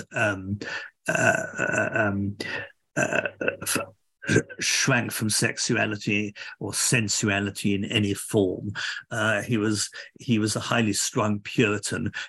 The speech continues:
who sometimes essentially lost control, became so overwrought that he lost control of his nerves and indeed of his senses. Uh, he said, he said and did some very extreme things, uh,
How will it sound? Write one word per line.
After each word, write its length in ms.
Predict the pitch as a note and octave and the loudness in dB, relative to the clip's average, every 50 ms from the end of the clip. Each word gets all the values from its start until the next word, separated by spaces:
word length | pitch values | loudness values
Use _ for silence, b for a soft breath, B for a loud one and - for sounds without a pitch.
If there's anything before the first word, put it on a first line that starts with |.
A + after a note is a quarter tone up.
| B | B
who 100 | - G#2+ | -4 -2
sometimes 840 | G2+ - - - A2 G#2+ G#2 - G2+ F#2+ G2 F#2+ F#2+ G2 F#2 - - B B B B B B B B | 0 0 0 2 2 0 0 0 0 -2 0 0 -2 -2 -2 -2 -4 B B B B B B B B
essentially 540 | - G2 - - A#2 - G2 - - G2+ F2+ | -4 0 2 2 2 2 0 0 0 0 2
lost 280 | F#2+ G2 G2 F#2+ - - | 2 2 2 2 0 0
control, 400 | - G2 F#2 - - G2+ - - - | 0 -2 -2 2 0 0 0 0 -4
became 300 | _ - - - G#2 F#2+ | _ -2 0 2 0 0
so 260 | F#2 - - - G#2 F#2 | 0 0 2 2 2 2
overwrought 800 | F2+ F#2 F#2 F2 G2 F#2 F#2+ G2+ G#2+ G#2 F#2 - - - - B B B B B B | 2 0 0 0 -2 -2 0 2 2 2 2 0 -4 -8 -12 B B B B B B
that 100 | - G2+ | -4 -4
he 140 | - - G2+ | 0 0 2
lost 460 | G2+ G2 F#2+ G2 - - - - - _ B B B B B B _ | 2 4 2 2 2 0 -2 -4 -6 _ B B B B B B _
control 480 | - G#2 G2 - - A2+ G2+ G2 F#2+ | 0 0 0 2 2 4 4 4 2
of 120 | G2 G2 - | 2 -2 -2
his 420 | - G2 F#2 F#2 F#2+ - - - B B B B _ _ _ _ _ _ _ _ _ _ | 0 0 0 2 2 0 -2 -2 B B B B _ _ _ _ _ _ _ _ _ _
nerves 520 | A#2 A2+ A2 G#2+ G#2+ G#2+ F#2+ F#2+ G2+ - - | -2 0 2 2 2 2 2 0 0 0 0
and 160 | G2 G2 F#2 | 0 0 0
indeed 340 | F#2+ F#2 F#2 G2+ G2 F#2 - | -2 -2 4 4 4 4 4
of 100 | D#2+ - | 0 -4
his 160 | G2 F2 - | -2 0 0
senses. 720 | - - - G#2 F#2+ - - - - - G2 G2 - - B B B B B B B _ | 2 4 2 2 2 2 0 0 0 0 0 -2 -2 -2 B B B B B B B _
Uh, 260 | - A2 G2+ G2+ G2+ | -2 0 0 0 0
he 220 | G#2 G#2 G#2 G2+ | 0 0 0 0
said, 320 | G2+ - - - G2+ - - | 2 2 2 0 0 0 -2
he 140 | - A2 G#2 | -2 -2 -2
said 340 | G2 - - A#2+ G#2 G2+ | 0 2 4 4 2 2
and 140 | F#2+ G2 G2 | 0 -4 0
did 160 | - G2 G#2 | 0 2 2
some 240 | G#2+ - - G#2 G#2 | 2 0 0 -2 2
very 240 | G2 A2+ G#2+ G2+ G2 | 2 4 4 4 2
extreme 520 | - - - - - - - G2+ F#2 F#2+ | 0 -2 -2 -4 0 4 4 2 2 2
things, 600 | G2 - - - G#2+ G2 G2+ G#2 A2 G#2+ - - - _ _ _ _ _ _ _ _ B B B B B B B | -6 -8 0 2 2 2 2 2 0 0 0 -2 -6 _ _ _ _ _ _ _ _ B B B B B B B
uh, 140 | - - - | 0 0 0